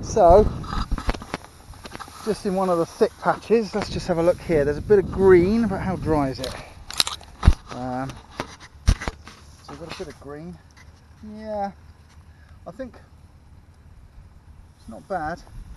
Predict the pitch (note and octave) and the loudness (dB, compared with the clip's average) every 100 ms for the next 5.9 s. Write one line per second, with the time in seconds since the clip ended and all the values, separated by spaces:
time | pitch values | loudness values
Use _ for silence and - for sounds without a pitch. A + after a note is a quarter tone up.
0 | - - G3+ F3+ E3 C#3+ - - - - | -20 -18 -16 -16 -12 -10 -10 -12 -12 -12
1 | - - - - E3 - G3+ - - E3+ | -12 -18 -18 -18 -20 -18 -18 -18 -18 -18
2 | D#3 - - - G3 F3+ E3+ - - G3+ | -18 -20 -16 -12 -10 -12 -14 -10 -8 -8
3 | - - D#3+ F#3 - - - - - - | -12 -10 -10 -10 -10 -10 -10 -12 -16 -16
4 | - - D3 D#3 D3+ D3+ - - - - | -16 -16 -14 -12 -12 -12 -14 -16 -16 -18
5 | - D3 E3+ E3+ E3 E3 E3+ F3 | -16 -14 -14 -12 -12 -12 -12 -14